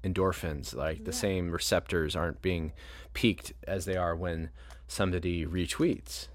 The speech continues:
Speaker 1: I
Speaker 2: Mm-hmm.
Speaker 1: mean, even, like, when I get likes or posts or comments or retweets, I mean, it, it can be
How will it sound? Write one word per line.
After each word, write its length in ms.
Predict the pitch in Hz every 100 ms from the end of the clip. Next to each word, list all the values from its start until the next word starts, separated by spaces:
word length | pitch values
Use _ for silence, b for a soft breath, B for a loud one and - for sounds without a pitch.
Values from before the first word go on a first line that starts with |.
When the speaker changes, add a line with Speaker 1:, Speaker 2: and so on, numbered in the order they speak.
| -
Speaker 1:
I 40 | 226
Speaker 2:
Mm-hmm. 100 | 98
Speaker 1:
mean, 240 | 113 104 -
even, 380 | 120 135 135 -
like, 260 | - 117 -
when 120 | 123
I 120 | 143
get 300 | 156 120 -
likes 400 | 95 90 90 -
or 80 | 90
posts 360 | 82 98 87 -
or 60 |
comments 500 | 80 87 87 82 78
or 80 | 82
retweets, 440 | 85 80 87 82 95
I 40 |
mean, 220 | 98 104
it, 140 | 107 - - b b b b -
it 60 | -
can 140 | 120
be 380 | 123 117 107